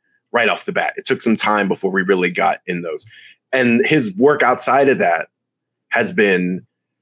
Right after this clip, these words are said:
fantastic, especially in this, this genre, because, like, Something Is Killing the Children is another, it's excellent every freaking month. That is a fantastic book. And it's, it's mostly dialogue.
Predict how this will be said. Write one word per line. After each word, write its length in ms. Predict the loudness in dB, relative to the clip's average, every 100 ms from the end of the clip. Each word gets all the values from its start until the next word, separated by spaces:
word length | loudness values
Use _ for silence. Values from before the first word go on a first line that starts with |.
| _ _
fantastic, 520 | -2 0 2 0 0 -2
especially 580 | 0 0 0 2 4
in 120 | 6 4
this, 340 | 2 -2 -8 _ _ _
this 240 | 0 0
genre, 400 | 0 0 0 -4 -8
because, 240 | -4 0 0
like, 140 | 0
Something 280 | 0 2 2
Is 100 | 2
Killing 240 | 2 4
the 60 | 4
Children 320 | 2 2 0
is 100 | -2
another, 280 | 0 2 2
it's 200 | 0 -2
excellent 380 | -4 0 0 2 0
every 320 | 2 2 0
freaking 420 | -2 -2 2 2
month. 240 | 2 0 0
That 120 | 0
is 120 | 2
a 80 | -2
fantastic 720 | 0 -2 0 -2 -2 -6 -2
book. 220 | 0 0 -6 -20 -20 -20 -20 _
And 240 | 0 2 4 2
it's, 200 | 0 -2 0
it's 200 | 2 4
mostly 520 | 4 4 2 2 4
dialogue. 560 | 4 4 4 4 2